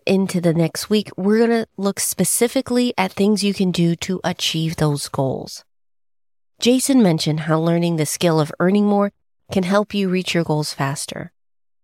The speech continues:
Cody Berman is coming on to share some ways you can build up your cash flow and diversify your income. If you haven't already, make sure you're subscribed. You don't want to miss out on that episode.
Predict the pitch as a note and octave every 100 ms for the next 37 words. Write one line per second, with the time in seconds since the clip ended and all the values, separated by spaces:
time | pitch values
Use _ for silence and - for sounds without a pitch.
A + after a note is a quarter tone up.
0 | _ - A#3+ B3+ A3+ G3+ F#3 F3+ - F3
1 | - E3+ E3 D#3 D3+ D3+ D3+ - F#3+ -
2 | G3+ G3 F#3 - D#3+ E3 F3+ F#3 F3+ -
3 | _ _ _ F3 F3 E3+ D#3 G3+ C#4 D4
4 | - A3 - G#3 G3+ - D3 D3+ D#3+ _
5 | _ _ - G#3+ A3 F#3+ E3+ E3+ E3+ E3
6 | - D#3 D3+ - D3 C#3+ A#2 E3+ - _
7 | _ _ _ _ _ - F3+ E3+ D3+ D#3+
8 | F#3+ B3 G#3 F#3 G3+ - F#3+ G#3 A#3+ -
9 | - G#3+ G#3 F#3+ F#3 - D3 - - F3+
10 | E3+ E3+ - F#3 G#3+ G#3 F#3 G3 E3+ E3
11 | D#3 C#3+ D3 C#3+ D3+ D3+ D#3+ F#3 - F#3
12 | F#3